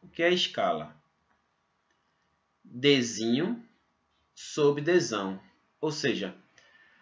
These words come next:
mais ou menos isso. Aqui a distância é uma, é uma razão, uma razão especial. A distância no papel seria,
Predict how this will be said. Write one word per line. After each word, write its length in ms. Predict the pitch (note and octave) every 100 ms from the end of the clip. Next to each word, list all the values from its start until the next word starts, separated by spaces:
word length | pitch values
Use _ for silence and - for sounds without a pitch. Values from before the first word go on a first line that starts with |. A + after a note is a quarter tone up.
| _ _ _ _ - _ _ -
mais 200 | F3 F3
ou 80 | F#3
menos 260 | G#3 D3
isso. 240 | B2+ A#2 G2+
Aqui 320 | G2+ - C3
a 60 |
distância 760 | A#2 B2+ - - A#2 C3 D3+ D3
é 20 |
uma, 160 | C#3+ D#3
é 120 | D3
uma 120 | D#3+
razão, 640 | D#3+ A3 C#3+ A#2+ A2+ A#2+ A#2
uma 120 | D3
razão 260 | D3+ C#3+ D#3+
especial. 680 | - F#3 F#3 G#3 A#2+ G2+ - - - -
A 140 | - C3
distância 500 | C#3 - C3+ A#2 A#2+
no 180 | B2 A#2
papel 680 | B2+ G2+ - G2 C#3 - - _ _ _ _ _ _ _ _ _ _ _ _ _
seria, 500 | - G#2+ G2 C#3+ A#3